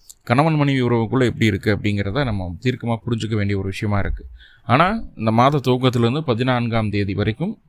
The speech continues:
கணவன் மனைவி உறவு அப்படிங்கிறது வந்து அந்த அளவுக்கு சாதகமான ஒரு சூழ்நிலையில இல்ல. இந்த அளவுக்கு சாதகமான ஒரு சூ-, இதுக்கு முன்னாடி கொஞ்சம் பிடிவாதங்கள் இருந்தது, இது இருந்தது, எல்லாமே இருந்தது. இப்போ உங்க குடும்ப, ஒரு குடும்பத்துல இருக்கக்கூடிய உறுப்பினர்கள் அங்க போய் பேசணும், பிடிக்கணும், வாழ்க்கை துணைகிட்ட பேசலாம்,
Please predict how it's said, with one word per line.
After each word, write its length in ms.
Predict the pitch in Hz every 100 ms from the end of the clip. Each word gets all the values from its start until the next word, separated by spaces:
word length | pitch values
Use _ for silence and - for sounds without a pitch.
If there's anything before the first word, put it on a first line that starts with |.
| -
கணவன் 300 | - 110 123
மனைவி 280 | 117 117 107
உறவு 420 | 95 117 113 131
அப்படிங்கிறது 440 | 107 104 104 101
வந்து 280 | 98 101 - _ - _ -
அந்த 280 | 104 131 143
அளவுக்கு 300 | 120 123 139
சாதகமான 680 | - 110 117 117 107 92 123
ஒரு 120 | 101 -
சூழ்நிலையில 540 | 110 104 98 107 117
இல்ல. 480 | 92 92 90 87 78 - _ _ _ _ - - _ - - - _ -
இந்த 220 | 104 123
அளவுக்கு 340 | 123 120 185
சாதகமான 540 | 226 123 120 117 113 147
ஒரு 100 | 123
சூ-, 140 | -
இதுக்கு 220 | 123 127
முன்னாடி 220 | 127 127 131
கொஞ்சம் 220 | 120 107
பிடிவாதங்கள் 540 | 117 120 117 113 110
இருந்தது, 380 | 107 110 110 123 - - - - -
இது 160 | 123
இருந்தது, 420 | 113 110 107 120 - _ _
எல்லாமே 240 | - 117 113
இருந்தது. 280 | 104 104
இப்போ 240 | 117 165 165
உங்க 200 | 143 139
குடும்ப, 360 | 147 175 180
ஒரு 140 | 147 117
குடும்பத்துல 360 | 143 170 156 143
இருக்கக்கூடிய 320 | 139 131 127
உறுப்பினர்கள் 480 | 123 139 135 123 127
அங்க 120 | 107
போய் 140 | 110 -
பேசணும், 400 | 113 117 117 107
பிடிக்கணும், 380 | 104 101 104 95 _ _ -
வாழ்க்கை 240 | 113 113
துணைகிட்ட 340 | 113 110 107 101
பேசலாம், 480 | 107 104 101 101